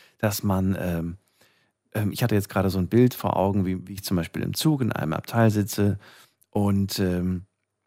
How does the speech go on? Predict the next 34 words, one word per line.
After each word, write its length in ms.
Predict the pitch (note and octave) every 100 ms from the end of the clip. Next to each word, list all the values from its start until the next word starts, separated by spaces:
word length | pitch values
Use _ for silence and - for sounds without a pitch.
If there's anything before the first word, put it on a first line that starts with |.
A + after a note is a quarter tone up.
| _ -
ja, 140 | D#3+ C#3
und 120 | G2
das 180 | G2+ -
ist 220 | C#3+ -
eine 60 | D3
Person, 300 | C#3+ - A3+
die 60 |
ich 60 | F3+
vielleicht 240 | F3+ F3
ganz 160 | E3 -
sympathisch 480 | D3+ - G3 E3+ -
finde. 200 | E3 D#3
Vielleicht 320 | D3+ C#3+ -
höre 100 | -
ich 120 | D#3
gerade 280 | - A#1 C2
sogar, 340 | - - C3
wie, 240 | A#2 G#2+ D2
wie, 180 | G#2 F#2
wie 100 | A2+
die 100 | A2
sich 240 | A2+ -
mit 120 | E2+
einer 80 | D#2+
anderen 280 | D3+ C#3 B2+
Person 280 | C3 B2+ G#2+
unterhält. 460 | A#2 G2+ A#2+ A#2
Ich 80 | G2+
finde 160 | A2+ -
das 120 | -
Thema 280 | - D#3 E2+
auch 180 | - -
ganz 160 | A2+
spannend. 400 | - - A#2+ A#2